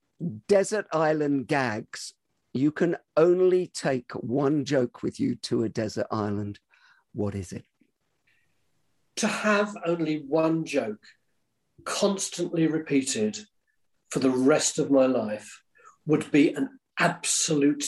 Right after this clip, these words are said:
Speaker 2: torture for me. It would stop being funny around about the fourteenth time if it was a really good joke. By the fiftieth, it would be worse than being in a prisoner of war camp.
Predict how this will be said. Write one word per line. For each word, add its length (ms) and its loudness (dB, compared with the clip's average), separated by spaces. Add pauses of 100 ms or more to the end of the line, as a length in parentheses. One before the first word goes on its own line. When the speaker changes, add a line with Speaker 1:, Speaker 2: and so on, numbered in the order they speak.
Speaker 2:
torture 420 -2
for 240 -2
me. 180 0
It 100 2
would 120 2
stop 580 2
being 280 4
funny 420 2
around 720 2
about 280 -4
the 60 -16
fourteenth 600 -6
time 220 -8
if 60 -16
it 140 -20
was 120 -20
a 60 -16
really 180 -16
good 160 -20
joke. 260 -8 (800)
By 180 6
the 80 -2
fiftieth, 640 -6 (320)
it 200 -4
would 180 -4
be 300 4
worse 420 2
than 140 -6
being 180 -4
in 80 -6
a 60 -6
prisoner 360 -4
of 160 -8
war 220 -4
camp. 320 -6